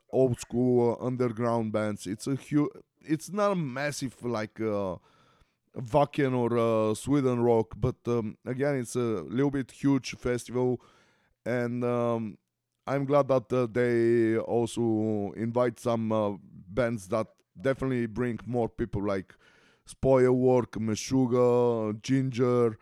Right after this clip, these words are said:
She-, uh, Heaven Shall Burn. That, uh, this is a band that, uh, bring a young generation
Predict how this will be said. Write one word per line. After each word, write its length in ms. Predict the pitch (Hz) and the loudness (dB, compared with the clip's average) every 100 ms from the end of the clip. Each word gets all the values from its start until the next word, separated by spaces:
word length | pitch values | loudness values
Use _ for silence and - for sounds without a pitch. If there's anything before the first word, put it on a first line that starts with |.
| _ _ _ | _ _ _
She-, 180 | - 120 | -8 -4
uh, 200 | 113 127 | -2 -2
Heaven 280 | 123 123 127 | -2 0 0
Shall 260 | - 117 120 | 2 0 2
Burn. 580 | 123 123 113 - - 110 | 2 0 0 -8 -10 -2
That, 220 | 135 139 | 0 0
uh, 100 | 123 104 _ _ _ _ _ _ _ _ _ | -4 -12 _ _ _ _ _ _ _ _ _
this 360 | - 127 151 - | -8 0 0 0
is 200 | 135 - | -6 -2
a 180 | 120 110 | -2 -2
band 320 | 87 127 127 | -2 -4 -2
that, 240 | 113 110 - | -4 -6 -2
uh, 480 | 113 110 104 98 82 | -2 0 0 -2 -6
bring 480 | 90 92 135 131 117 - - 95 _ | -10 -4 0 0 -2 -10 -20 -20 _
a 120 | - | -6
young 340 | 110 117 113 101 - | -2 -2 -2 -8 -4
generation 880 | 117 113 110 104 - 95 95 85 | -2 0 0 0 -4 -6 -8 -10